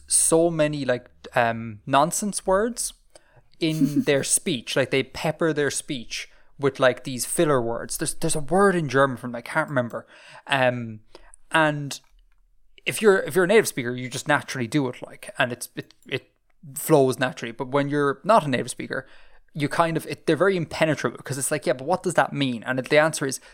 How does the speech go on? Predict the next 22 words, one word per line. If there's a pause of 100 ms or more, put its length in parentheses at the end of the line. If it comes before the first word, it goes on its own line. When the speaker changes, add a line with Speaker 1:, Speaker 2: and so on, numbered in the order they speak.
(120)
Speaker 1:
"Nah,
that
word
means
just,
like, (160)
pff, (160)
it, (220)
I
just,
it
just
sits
there. (140)
It's
grand. (160)
Don't
worry
about
it." (420)
Um, (420)
and